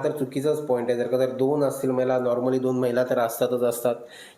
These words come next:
त्यांचं लग्न झालेलं असतं, ते ना लाभ तर घेण्यासाठी हा पॉइंट्स actually वगळायला पाहिजे होता सरकारने, पण तो त्यांनी कंटिन्यू ठेवलेला आहे. दोन भावांचं एका रेशन कार्डमध्ये नाव असेल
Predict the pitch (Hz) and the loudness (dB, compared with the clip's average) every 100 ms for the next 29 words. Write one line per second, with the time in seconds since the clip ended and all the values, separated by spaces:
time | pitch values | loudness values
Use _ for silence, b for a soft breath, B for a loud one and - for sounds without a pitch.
0 | - 127 139 131 123 123 117 113 113 110 | -4 0 4 4 4 4 4 4 2 0
1 | 117 127 127 131 135 127 123 123 - 127 | 0 2 2 2 2 2 2 2 0 0
2 | 123 127 127 127 131 - 143 170 170 - | 2 2 0 0 -2 0 2 2 0 -4
3 | - 135 139 139 135 127 160 156 143 127 | 0 2 2 2 0 0 0 2 4 4
4 | 131 135 139 123 120 123 117 135 143 B | 6 6 4 4 4 4 4 0 -2 B
5 | B B 131 123 127 127 135 120 135 131 | B B -2 2 2 4 2 2 2 2
6 | 127 127 120 123 123 123 120 117 117 120 | 2 2 2 2 2 2 2 2 4 2
7 | 120 - 131 - 123 110 - - B B | -2 -4 -4 -2 -4 -4 -12 -18 B B
8 | B B 131 139 135 127 131 135 123 127 | B B 2 4 4 4 4 2 2 4
9 | 123 123 127 127 123 127 123 123 117 123 | 2 2 2 2 2 4 4 4 2 0
10 | 110 | 0